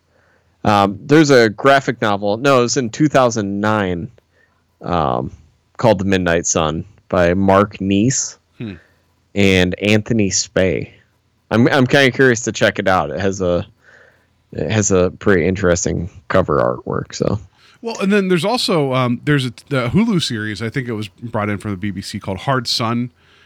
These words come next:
Speaker 2: I don't know if you're, I, I watched, I started watching the first episode. I just didn't finish it, uh, 'cause clearly I'm scatterbrained. But the notion is that these, uh, these two cops stumble across this information that, that the world's gonna be destroyed in five years,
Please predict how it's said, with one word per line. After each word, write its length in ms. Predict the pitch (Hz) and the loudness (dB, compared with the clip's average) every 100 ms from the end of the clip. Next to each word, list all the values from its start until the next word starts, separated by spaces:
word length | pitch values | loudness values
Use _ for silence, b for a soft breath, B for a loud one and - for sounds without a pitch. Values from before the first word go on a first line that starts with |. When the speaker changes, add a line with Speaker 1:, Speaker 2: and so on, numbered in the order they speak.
| b b - | b b -12
Speaker 2:
I 160 | 98 | -8
don't 120 | 107 | -6
know 100 | 98 | -6
if 100 | 95 | -6
you're, 240 | 98 92 - | -8 -10 -8
I, 100 | 104 101 | -8 -6
I 40 | 123 | -4
watched, 420 | 120 120 117 - | -4 -4 -6 -10
I 80 | 113 | -10
started 260 | - 190 156 | -6 -2 -2
watching 240 | 135 127 | -2 -4
the 40 | |
first 220 | 113 113 113 | -8 -8 -8
episode. 320 | 101 - 101 | -10 -6 -6
I 80 | 104 | -6
just 180 | 92 | -8
didn't 140 | - 90 | -12 -10
finish 300 | 101 98 - | -8 -8 -8
it, 120 | 92 - b b b - | -10 -10 b b b -16
uh, 240 | 95 87 | -12 -10
'cause 240 | - 104 | -10 -12
clearly 420 | - - 117 104 92 | -12 -8 -6 -6 -6
I'm 140 | 87 | -8
scatterbrained. 640 | - 104 98 90 87 87 | -8 -6 -6 -8 -10 -10
But 180 | - 123 - B B - | -8 -8 -8 B B -8
the 120 | 147 | -4
notion 420 | 156 190 - 180 | 0 0 -2 -4
is 180 | 147 127 | -6 -4
that 240 | 139 131 | -6 -6
these, 260 | 135 127 117 | -8 -10 -8
uh, 240 | 123 113 | -10 -10
these 220 | 110 117 - | -8 -10 -8
two 180 | 156 | -8
cops 500 | 135 143 131 - - - _ | -6 -4 -4 -4 -12 -14 _
stumble 400 | - 156 139 135 | -6 -6 -4 -6
across 480 | 120 131 120 117 - | -6 -6 -4 -6 -8
this 220 | 120 131 | -10 -10
information 720 | 123 120 110 120 110 120 110 | -8 -8 -6 -6 -6 -6 -8
that, 240 | 110 110 - b b b b - | -8 -12 -16 b b b b -20
that 340 | 127 123 117 _ _ 135 | -8 -8 -8 _ _ -20
the 200 | 127 135 | -10 -8
world's 360 | 117 156 151 | -2 -2 -2
gonna 180 | 127 135 | -4 -4
be 320 | 110 120 117 | -4 -6 -6
destroyed 460 | 104 - - 135 117 | -8 -10 -8 -8 -8
in 60 | |
five 280 | 107 120 113 | -8 -6 -6
years, 420 | 104 110 123 120 | -8 -8 -8 -12